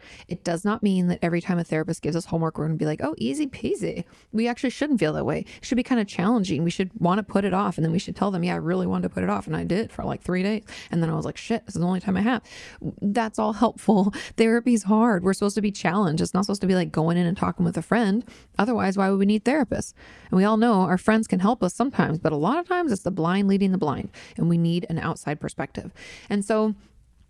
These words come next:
th-, those are just some of my thoughts about therapy. Obviously, and I, I feel like I should have said this first, finding a therapist you click with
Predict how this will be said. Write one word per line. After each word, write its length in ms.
th-, 180
those 160
are 20
just 180
some 120
of 80
my 100
thoughts 260
about 220
therapy. 460
Obviously, 760
and 100
I, 180
I 80
feel 140
like 140
I 20
should 220
have 60
said 180
this 100
first, 380
finding 420
a 60
therapist 480
you 60
click 360
with 260